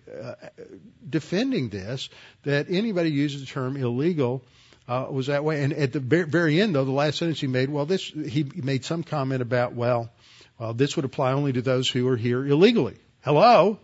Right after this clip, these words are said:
You can't avoid it. See, see, you just, we have to learn to push them because they can't live with the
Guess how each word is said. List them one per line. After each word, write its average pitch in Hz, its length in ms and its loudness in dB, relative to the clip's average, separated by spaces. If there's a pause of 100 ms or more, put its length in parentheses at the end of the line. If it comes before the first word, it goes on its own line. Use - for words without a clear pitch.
(500)
You 175 200 -2
can't 190 320 6
avoid 196 380 8
it. 127 140 0
See, 170 280 4
see, 185 180 0
you 160 220 0
just, 196 320 -2 (100)
we 165 140 2
have 190 220 -2
to 208 80 0
learn 185 260 0
to 135 120 -2
push - 680 -2 (640)
them 156 360 6
because 160 280 -2
they 170 100 2
can't 208 360 0
live 143 480 4
with 135 160 2
the 139 180 -2